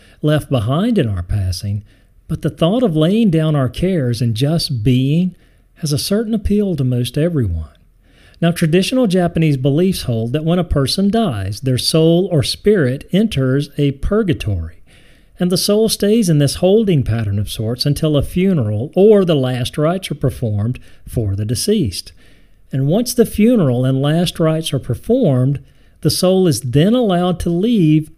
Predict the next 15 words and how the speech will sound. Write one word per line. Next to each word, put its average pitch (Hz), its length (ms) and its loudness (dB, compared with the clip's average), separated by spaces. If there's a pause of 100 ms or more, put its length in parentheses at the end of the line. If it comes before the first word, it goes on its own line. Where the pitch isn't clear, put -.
(140)
purgatory 120 880 -2
and 165 180 4
joins 170 560 2
their 147 180 2
ancestors 143 880 -2
in 147 340 2
the 175 160 -2
afterlife. 104 720 -2 (680)
Now, 160 80 -2
the 175 140 -2
interesting 226 460 4
thing 196 240 2
about 151 240 0
the - 80 -2
spirits, 156 640 -2